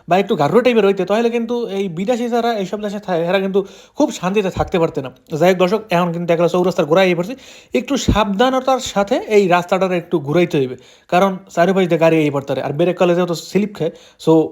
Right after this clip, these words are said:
আমি নিজে একটু সাবধানে যাই, অন্যকেও একটু সাবধানে রাখি। এই এখন একালে শান্তি মতন রাস্তাটারে মোড়টা ঘুরিয়ে, মানে, চৌরাস্তাটারে কাটাই এখন একালে সামনের দিকে আইয়ে পড়লাম। এবার এই রাস্তাগুলো ভালো, তবে সামনে কয়েকটা মোড় আছে, মোড়গুলো ঘোরানোর সময় একটু ধীরে সুস্থে ঘুরাইতে হইবে, আর নয়তো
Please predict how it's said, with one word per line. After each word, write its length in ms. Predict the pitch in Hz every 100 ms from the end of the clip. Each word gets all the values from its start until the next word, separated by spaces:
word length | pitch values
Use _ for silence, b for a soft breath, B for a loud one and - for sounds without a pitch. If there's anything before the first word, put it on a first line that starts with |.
| -
আমি 220 | 180 208
নিজে 260 | 202 202 226
একটু 500 | 220 208 - 214 202
সাবধানে 440 | 185 180 202 202
যাই, 180 | 214 262
অন্যকেও 400 | 190 202 220 214
একটু 180 | 190 160
সাবধানে 340 | 165 151 147
রাখি। 220 | 139 127 214
এই 280 | 233 220 -
এখন 200 | 202 196
একালে 440 | 175 175 170 151
শান্তি 280 | 156 165 170
মতন 180 | 170 156
রাস্তাটারে 500 | 156 165 151 151 147
মোড়টা 300 | 143 156 151
ঘুরিয়ে, 260 | 135 175 185
মানে, 160 | 151
চৌরাস্তাটারে 440 | 156 165 170 156 151
কাটাই 300 | 175 220 240
এখন 220 | 160 156
একালে 220 | 147 147
সামনের 380 | - 160 156 139
দিকে 240 | 143 147 -
আইয়ে 180 | 156 151
পড়লাম। 240 | 165 233
এবার 320 | 170 160 156
এই 160 | 170 170
রাস্তাগুলো 400 | 160 151 139 135
ভালো, 160 | 139
তবে 220 | 131 190 202 B B
সামনে 220 | 196 202
কয়েকটা 220 | 196 190
মোড় 220 | 151 202 156
আছে, 160 | 139
মোড়গুলো 380 | 143 170 196 165
ঘোরানোর 240 | 147 190
সময় 220 | 190 190 190
একটু 300 | 233 262 240 233
ধীরে 220 | 254 285
সুস্থে 240 | 233 -
ঘুরাইতে 320 | 165 180 175 165
হইবে, 100 | 175
আর 80 |
নয়তো 460 | 220 220 214 202